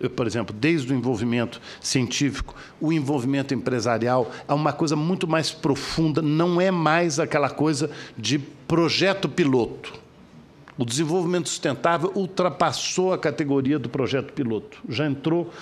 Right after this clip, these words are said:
numa categoria, eh, que em inglês chama mainstream, que é, que é a, a linha, a linha principal. Já está dentro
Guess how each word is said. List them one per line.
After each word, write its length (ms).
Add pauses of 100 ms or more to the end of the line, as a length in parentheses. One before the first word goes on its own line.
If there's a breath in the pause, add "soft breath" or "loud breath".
(140 loud breath)
numa 300
categoria, 880 (340 loud breath)
eh, 300 (140)
que 500
em 80
inglês 320
chama 240
mainstream, 760
que 200
é, 200 (320 loud breath)
que 140
é 240
a, 320
a 40
linha, 580
a 80
linha 280
principal. 720 (360)
Já 360
está 480
dentro 500